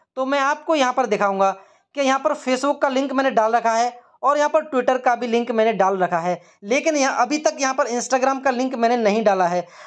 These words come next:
और दोस्तों, उसी Instagram के लिंक को मैं यहाँ पर ऐड करके आपको with proof, प्रूफ के साथ में दिखाऊंगा। ठीक है, तो दोस्तों, अब आपको चलना है Instagram पर। ठीक है, तो दोस्तों,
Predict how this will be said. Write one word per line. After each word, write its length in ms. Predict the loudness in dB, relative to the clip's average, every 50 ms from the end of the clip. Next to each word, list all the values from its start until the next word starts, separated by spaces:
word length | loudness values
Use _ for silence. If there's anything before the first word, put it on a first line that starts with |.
| -12 -4 0
और 120 | 0 2
दोस्तों, 260 | 2 0 2 2 2 2
उसी 320 | 2 2 2 2 2 2
Instagram 460 | 2 2 0 0 0 0 -2 -2 -2
के 80 | -4 -2
लिंक 240 | 0 0 0 0 -2
को 160 | 0 0 0 0 0 -2 -10 -20 _ -12
मैं 180 | -4 -2 -2 0
यहाँ 180 | 2 0 0
पर 160 | 0 0 -2 0
ऐड 360 | 0 0 2 2 2 0 0
करके 260 | -2 -2 0 2 2
आपको 320 | 2 2 0 0 0 0 0 0 -4 -12 -12 -6
with 240 | -2 0 0 0 0 -2 0
proof, 220 | 0 2 2 0 -2
प्रूफ 360 | -6 -2 -2 -2 -2 0 -2
के 80 | -4
साथ 280 | 0 0 0 -2 -2 -2
में 140 | -4 -4 -2
दिखाऊंगा। 320 | -2 -2 -2 0 0 -2
ठीक 200 | -2 -2 -6 -6
है, 60 | -6 -6 -8 _ _ _ -20 _ _ _
तो 60 | -4
दोस्तों, 320 | -4 -4 -2 0 -2 -2 -2 -4 -10 _ _ _ -20 _ -4 -2
अब 200 | -2 2 2 2
आपको 240 | 0 0 -2 -2 -2
चलना 240 | -2 0 0 0 0
है 200 | 0 0 -2 -4 -8 -14 _ _ _ -10
Instagram 480 | -10 -8 -2 0 0 2 2 0 0 -2
पर। 100 | -4 -4
ठीक 200 | -4 -6 -4 -4
है, 100 | -4 -4 -4 _ _ _ _ _ _ _ _ _ _ _ _ _ _ _ _ _ _ _ _ _ _ _ _ -10
तो 40 | -2
दोस्तों, 360 | -2 -2 0 0 -2 -2